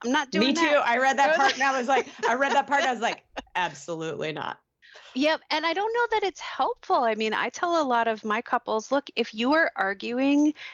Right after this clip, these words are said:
Speaker 1: and it is, like, ten, eleven at night, and that is usually your bedtime, you really might wanna pause that and try it again the next day."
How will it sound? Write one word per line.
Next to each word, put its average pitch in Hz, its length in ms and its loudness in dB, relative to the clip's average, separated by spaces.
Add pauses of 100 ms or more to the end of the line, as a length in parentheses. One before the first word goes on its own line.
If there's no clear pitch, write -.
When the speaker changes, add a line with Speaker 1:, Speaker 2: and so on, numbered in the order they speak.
Speaker 1:
and 208 180 0
it 233 100 2
is, 294 180 0
like, 220 200 2
ten, 202 340 0
eleven 208 360 2
at 196 120 0
night, 180 380 2
and 190 160 2
that 196 140 2
is 214 160 0
usually 202 300 0
your 190 160 2
bedtime, 220 680 2 (380)
you 311 520 4 (200)
really 240 460 4
might 254 180 2
wanna 220 280 2
pause 170 480 0
that 262 400 2 (500)
and 202 340 -2 (300)
try 202 340 -2
it 208 100 0
again 196 280 -2
the 180 100 0
next 165 360 -4
day." - 280 -4